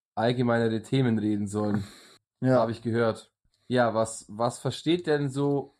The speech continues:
Speaker 1: die allgemeine Brecast-Community unter allgemeinen Themen? Das wird, das wird dich mal interessieren.
Speaker 2: Ja.
Speaker 1: Schreibt's in die
Speaker 2: Das
Speaker 1: Kommentare.
Speaker 2: allgemein so, also schreibt uns auf Instagram, bre unterstrich cast, <laughs> weil dann lesen wir's auch, weil hier in Spotify oder, äh, Apple Podcasts gibt's keine Kommentarspalte.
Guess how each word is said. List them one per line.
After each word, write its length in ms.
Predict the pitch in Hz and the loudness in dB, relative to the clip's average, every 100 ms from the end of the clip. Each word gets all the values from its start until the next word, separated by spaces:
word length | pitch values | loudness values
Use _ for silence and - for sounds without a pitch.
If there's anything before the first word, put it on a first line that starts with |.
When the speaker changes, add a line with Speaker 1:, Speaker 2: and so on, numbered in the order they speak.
| - - | -20 -20
Speaker 1:
die 220 | - 123 | -8 -4
allgemeine 640 | 127 147 151 123 123 123 | 0 0 0 0 0 -2
Brecast-Community 1600 | 120 123 151 - 113 113 - - 117 110 110 104 - 123 139 135 _ _ _ - | -4 -4 -4 -2 -2 -2 -8 -6 -4 -4 -4 -6 -4 -2 -2 -6 _ _ _ -2
unter 640 | 117 113 123 113 110 110 _ _ - | 0 0 2 4 2 0 _ _ -6
allgemeinen 680 | 113 117 117 107 107 104 101 | -2 0 2 2 0 -2 -2
Themen? 540 | 113 110 107 101 - _ _ _ - | 0 0 0 -6 -12 _ _ _ -10
Das 180 | 107 113 | -6 -4
wird, 220 | 95 - | -4 -4
das 140 | 107 | -2
wird 160 | 117 - | -4 -4
dich 80 | 107 | -2
mal 180 | 104 | 0
interessieren. 640 | 101 98 98 - 120 147 - _ _ _ - | 0 -4 -6 -2 0 -2 -6 _ _ _ -4
Speaker 2:
Ja. 480 | 123 127 120 - _ _ - | 2 2 2 -2 _ _ -20
Speaker 1:
Schreibt's 360 | - 123 131 131 | -6 -2 0 -2
in 100 | 127 | -6
die 80 | 123 | -4
Speaker 2:
Das 100 | 151 | -2
Speaker 1:
Kommentare. 560 | 117 110 113 127 156 165 | -2 -2 -2 -2 0 0
Speaker 2:
allgemein 460 | 165 156 151 160 | 2 2 2 0
so, 340 | 143 160 143 - | -2 -2 -2 -2
also 220 | 120 117 | -4 -4
schreibt 300 | 107 131 123 123 | -2 0 0 -2
uns 140 | 113 | -4
auf 120 | 110 | -4
Instagram, 720 | 120 120 - 104 104 107 107 | -4 -4 -2 -2 0 0 0
bre 340 | - 107 131 139 | -4 0 2 2
unterstrich 640 | 135 127 - 165 117 - | 2 0 0 -2 -2 -4
cast, 480 | 131 113 107 - 107 | 0 2 0 -2 -2
<laughs> 0 | |
weil 100 | 107 | 0
dann 140 | 107 | 2
lesen 240 | 113 110 98 | 2 0 -2
wir's 160 | - | -4
auch, 260 | 87 123 127 | 0 0 0
weil 160 | 104 | 2
hier 220 | 107 107 - | 4 2 2
in 160 | 107 | -2
Spotify 520 | 104 120 113 110 104 98 | -2 -2 0 2 2 2
oder, 240 | 104 104 | 2 2
äh, 340 | 101 95 95 98 | 0 -2 -4 -6
Apple 380 | - 123 107 101 | -2 2 2 0
Podcasts 580 | - 117 - 107 104 | -4 -4 0 0 -2
gibt's 340 | - - - - | -10 -10 -14 -4
keine 200 | 113 107 | 0 0
Kommentarspalte. 680 | - 101 110 110 - - | -2 -6 -4 -6 -6 -14